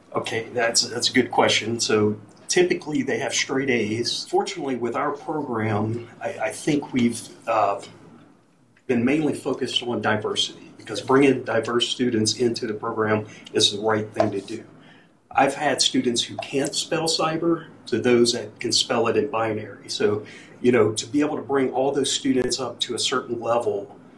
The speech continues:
where they're, they may not be the masters of cybersecurity, uh, yet, but th-, they all, all have a good understanding and can do cybersecurity to a degree. And that's,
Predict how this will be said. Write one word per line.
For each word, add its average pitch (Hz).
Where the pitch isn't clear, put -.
where 110
they're, 120
they 160
may 170
not 156
be 135
the 123
masters 120
of 117
cybersecurity, 117
uh, 113
yet, 127
but 113
th-, 127
they 120
all, 123
all 135
have 127
a 110
good 135
understanding 139
and 113
can 113
do 131
cybersecurity 127
to -
a 117
degree. 110
And 113
that's, -